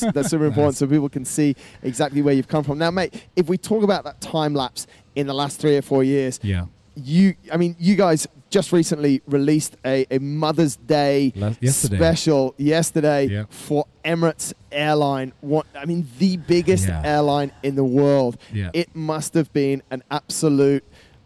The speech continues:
Speaker 1: incredible ride in the last three or
Speaker 2: Experience.
Speaker 1: four years,
Speaker 2: Yeah.
Speaker 1: mate.
Speaker 2: I mean, a hundred percent, and everything in between. You can imagine that, you know, at the moment we're dealing with Emirates for the past year.
Speaker 1: Right.
Speaker 2: So we've, this is not our first, uh, production for them. We've been working with them for a while now. So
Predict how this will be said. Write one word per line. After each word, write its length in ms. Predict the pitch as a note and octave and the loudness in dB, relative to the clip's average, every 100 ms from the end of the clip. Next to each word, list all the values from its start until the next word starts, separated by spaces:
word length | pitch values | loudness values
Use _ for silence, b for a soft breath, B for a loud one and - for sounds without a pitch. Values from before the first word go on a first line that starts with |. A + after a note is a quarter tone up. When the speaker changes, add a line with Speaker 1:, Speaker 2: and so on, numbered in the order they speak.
| _ _ _ | _ _ _
Speaker 1:
incredible 800 | F3+ F3 - - F#3 E3+ D3 C3 | -4 -4 -4 2 4 4 2 2
ride 320 | C#3 C3+ B2 | 2 0 -2
in 60 | A2+ | -4
the 60 | |
last 100 | B2+ | -2
three 80 | A#2 | 0
or 220 | G#2+ C3 | 2 2
Speaker 2:
Experience. 100 | C3 | 0
Speaker 1:
four 160 | - B2+ | 0 0
years, 320 | C3 B2+ B2 | 0 0 0
Speaker 2:
Yeah. 60 | B2 | 0
Speaker 1:
mate. 220 | A#2+ A#2 - _ _ | -2 -6 -10 _ _
Speaker 2:
I 140 | A2+ B2+ | -2 2
mean, 200 | C3+ C3 | 2 0
a 140 | B2+ | -4
hundred 200 | A2 D3 | 0 2
percent, 340 | C3 C#3+ C#3 B2 | 2 0 0 0
and 80 | C3 | 0
everything 260 | D3 D#3 | 0 0
in 40 | C3+ | 0
between. 340 | A#2+ - D3 | 0 2 2
You 100 | A2+ | 2
can 100 | A2 | 2
imagine 340 | A2 B2+ A#2+ A#2 | 2 2 2 2
that, 220 | G#2 F#2+ b b b - | 2 -2 b b b -4
you 80 | |
know, 220 | A#2 A2 G2+ - | 0 -2 -4 -6
at 120 | C#3+ | -4
the 60 | C3+ | 0
moment 300 | C#3+ E3+ - | 0 0 -2
we're 140 | B2+ | -2
dealing 240 | A#2 B2+ A#2 | 0 0 0
with 80 | A#2 | 2
Emirates 280 | A#2 A2 | 2 0
for 140 | - A2+ | 0 0
the 60 | |
past 280 | - G#2+ - | 0 -2 0
year. 340 | A#2 C3+ E2 - _ | 2 2 0 -8 _
Speaker 1:
Right. 340 | A#2 C3 B2 A2+ | -6 -4 -6 -2
Speaker 2:
So 100 | B2 | 2
we've, 320 | A#2+ B2+ A2+ - | 6 4 2 -4
this 160 | B2 C3 | -2 0
is 60 | C3 | 2
not 160 | C3+ | 2
our 60 | B2 | 2
first, 420 | B2+ A#2+ - - | 2 0 -2 -2
uh, 180 | A2+ G#2+ | 0 2
production 400 | B2+ D3 - D3 | 2 0 0 0
for 140 | B2 | 2
them. 100 | A2 | 2
We've 180 | G#2 G#2+ | 4 4
been 220 | B2 A2+ | 2 2
working 260 | A2 C#3 D3+ | 0 0 2
with 100 | B2 | 2
them 80 | G#2+ | 2
for 120 | G#2+ | 2
a 40 | |
while 260 | G2 C3+ C#3+ | 2 0 -2
now. 180 | F#2+ F2 | -4 -2
So 380 | - A2 G#2+ | 2 4 4